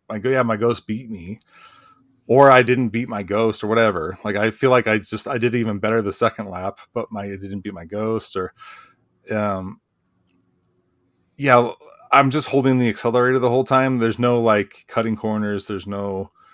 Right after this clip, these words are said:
uh, using the brake to kinda get around things, which is fine. But I like, I did like the, that the leaderboards show that another human being could do it, but, um, I'm losing my train of thought a little bit.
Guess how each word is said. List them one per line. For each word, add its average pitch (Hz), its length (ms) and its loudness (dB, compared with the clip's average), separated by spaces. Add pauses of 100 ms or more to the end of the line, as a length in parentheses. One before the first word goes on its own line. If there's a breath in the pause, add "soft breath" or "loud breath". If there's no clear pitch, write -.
(420 soft breath)
uh, 95 200 -8
using 98 280 -8
the 95 80 -8
brake 92 280 -8
to - 80 -20
kinda 107 200 -6
get 104 140 -4
around 110 220 -2
things, 113 240 -6
which 143 140 -8
is 147 140 -6
fine. 110 520 0 (400 loud breath)
But 117 200 2 (100)
I 131 100 0
like, 160 240 4
I - 20 -2
did 151 160 2
like 185 140 4
the, 123 260 0
that 135 140 -8
the 120 80 -6
leaderboards 120 520 2
show 110 280 0
that 107 120 -2
another 104 220 -2
human 101 240 -4
being 101 220 -6
could 82 140 -12
do 107 180 -2
it, 131 100 0 (540 soft breath)
but, 107 280 2 (320)
um, 98 520 -6 (840 soft breath)
I'm 101 160 -8
losing 98 200 -4
my 95 100 -6
train 98 200 -8
of 87 80 -12
thought 95 160 -2
a - 20 -4
little 90 200 -6
bit. 85 180 -6